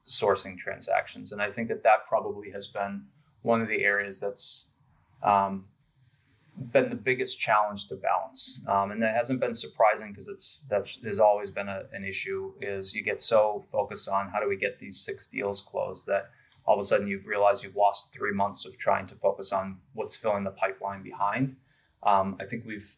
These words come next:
we've figured that out a little bit better as a team over the last six months, but we definitely, that definitely happened at the latter half of last year. Um, and so,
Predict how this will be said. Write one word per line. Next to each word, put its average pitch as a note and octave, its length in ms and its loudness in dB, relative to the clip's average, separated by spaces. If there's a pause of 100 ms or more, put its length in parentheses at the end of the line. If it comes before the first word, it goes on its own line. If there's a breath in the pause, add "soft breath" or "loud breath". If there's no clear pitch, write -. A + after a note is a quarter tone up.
(180)
we've G2+ 140 -14
figured - 340 -2
that G2+ 180 8
out G2+ 200 2
a - 40 -14
little G2+ 160 -12
bit G2 180 -14
better G2+ 300 0
as G2 120 -10
a F#2+ 60 -14
team G2+ 300 -10
over G2+ 80 -10
the G#2 60 -10
last G#2 340 2
six - 280 -8
months, B2+ 240 4
but G2+ 300 -2
we G2+ 100 -12
definitely, G2 500 -4 (120)
that G2+ 180 4
definitely G2+ 320 0
happened F#2+ 340 -4
at F#2+ 80 -10
the F#2 80 -10
latter F#2+ 260 0
half G2 260 -4
of G2 160 -16
last F2+ 380 -4
year. G2+ 320 -2 (420 soft breath)
Um, F#2+ 460 2
and G2 320 -2
so, G2+ 400 2